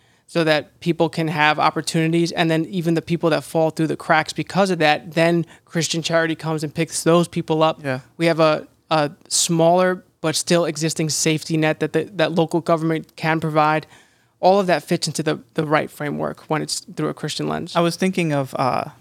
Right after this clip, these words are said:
Speaker 2: I think it's the Gospel of John, uh, when Mary Magdalene, um, uses perfume to clean our Lord's feet. And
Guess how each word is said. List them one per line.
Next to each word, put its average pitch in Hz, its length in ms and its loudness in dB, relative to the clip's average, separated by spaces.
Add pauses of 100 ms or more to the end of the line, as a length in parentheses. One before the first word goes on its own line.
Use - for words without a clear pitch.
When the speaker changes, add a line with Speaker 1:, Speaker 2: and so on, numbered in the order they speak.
(100)
Speaker 2:
I 165 40 -6
think 226 200 -2
it's - 120 -4
the - 40 -10
Gospel 139 380 -6
of 131 80 -8
John, 127 360 0 (640)
uh, 127 360 0 (160)
when 135 480 -2
Mary 147 280 -2
Magdalene, 135 640 -4 (220)
um, 131 360 -8 (500)
uses 139 420 -6 (160)
perfume 139 680 -4 (360)
to - 100 -16
clean 135 640 -6
our 135 160 0
Lord's 131 300 -4
feet. - 300 -6 (920)
And 135 480 0